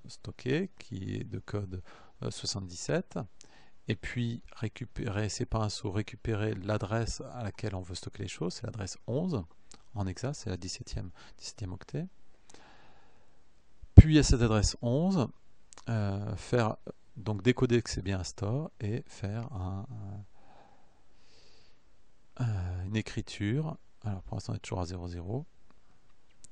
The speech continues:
de la valeur. Donc là on a mis l'adresse dans les registres intermédiaires M A, c'est l'adresse à laquelle on va écrire. On,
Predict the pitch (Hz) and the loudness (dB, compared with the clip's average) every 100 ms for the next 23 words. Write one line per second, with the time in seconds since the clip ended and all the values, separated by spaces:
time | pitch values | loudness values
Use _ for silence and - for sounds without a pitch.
0 | - 104 95 87 87 98 117 - - - | -6 -2 0 0 -2 -2 -4 -6 -14 -16
1 | - - - - - - - - - - | -16 -16 -16 -18 -16 -16 -16 -18 -18 -20
2 | - - - - - - 110 110 - - | -18 -16 -14 -14 -14 -10 -6 -8 -8 -16
3 | - - - - - - - - - - | -18 -16 -18 -18 -18 -18 -18 -18 -16 -6
4 | 110 101 98 98 - - - - - 107 | -2 0 0 -2 -6 -12 -16 -10 -2 0
5 | 101 101 - - - - - - - - | 0 -2 -6 -14 -18 -20 -18 -18 -16 -14
6 | - - - 98 92 92 90 98 92 - | -14 -14 -4 -2 0 0 -2 -2 -2 -6
7 | - 98 90 95 - 92 90 113 175 196 | -6 -4 -4 -6 -4 -2 0 0 -2 -6
8 | - - - - - 110 - 95 110 - | -14 -16 -18 -12 -4 -2 0 -2 -4 -4
9 | 101 92 90 - - 131 170 - - 151 | -4 -4 -6 -6 -2 -2 -2 -6 -2 -2